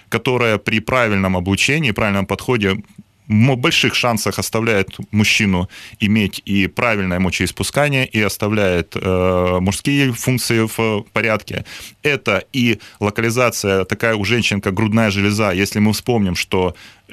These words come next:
левосторонняя локализация, э, это внизу под грудью находится и сердце, и легкие. И если неправильно произвести облучение, то мы можем получить осложнения в виде и легочных проблем,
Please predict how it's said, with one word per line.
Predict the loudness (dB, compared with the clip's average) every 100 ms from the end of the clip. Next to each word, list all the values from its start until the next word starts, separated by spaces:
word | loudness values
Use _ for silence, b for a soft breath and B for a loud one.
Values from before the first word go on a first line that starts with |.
| -6
левосторонняя | 0 2 0 -2 -2 0 2 4 4
локализация, | 2 0 -2 2 2 0 -2 0 -2 -4 _
э, | -4 0 0 0 0 0 -2 -2
это | -4 -2 -2 -2 b b b
внизу | 0 2 2 2 0 -2 b b
под | -2 -2 -2
грудью | 0 0 2 2
находится | 0 0 0 -2 -4
и | -2
сердце, | -2 0 -2 -2 -8
и | -4 -2
легкие. | 0 0 -2 -6 -8 B B
И | 0
если | 2 0
неправильно | 0 0 -2 0 -2
произвести | -2 0 -2 -2 -2
облучение, | 0 -2 -2 -2 -4 -8 B
то | 0
мы | 2
можем | 2 0
получить | -2 -2 -2 -4
осложнения | -2 -2 2 2 2
в | 0
виде | 0 0 -2 0
и | 0 0
легочных | -2 0 0 -2 0
проблем, | -2 -2 -4 -6